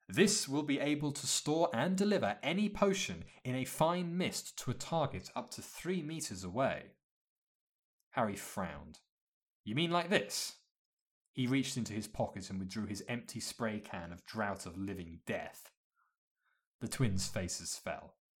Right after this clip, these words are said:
"It already exists?" "Yeah." "Ah. Ah. But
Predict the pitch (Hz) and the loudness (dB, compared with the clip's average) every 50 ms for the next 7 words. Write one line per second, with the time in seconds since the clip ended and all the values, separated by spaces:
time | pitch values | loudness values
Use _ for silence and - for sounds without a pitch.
0 | _ _ _ _ _ _ _ _ _ _ _ _ _ - - 107 127 151 156 160 | _ _ _ _ _ _ _ _ _ _ _ _ _ -10 -4 0 2 2 2 4
1 | 160 165 156 139 135 170 214 139 - - - - - - - - - - - _ | 4 4 2 2 2 2 2 2 2 2 -2 -2 -2 -2 -2 -4 -4 -8 -12 _
2 | _ _ _ _ _ _ _ _ _ _ - 95 107 135 139 92 - - - - | _ _ _ _ _ _ _ _ _ _ -6 2 4 6 6 6 4 -2 -10 -14
3 | _ _ _ _ _ _ _ _ _ _ _ _ _ _ - 113 107 127 190 147 | _ _ _ _ _ _ _ _ _ _ _ _ _ _ -4 4 8 10 10 10
4 | 85 71 - - _ _ _ - - _ _ _ - - - 95 113 165 208 180 | 10 8 -2 -10 _ _ _ -20 -20 _ _ _ -18 -10 -2 6 12 12 12 12
5 | 123 92 87 - - - _ _ _ _ - - - - _ - 151 165 143 - | 12 8 2 -4 -10 -14 _ _ _ _ -20 -20 -20 -12 _ 6 8 8 8 8
6 | - - - - | 4 -4 -8 -10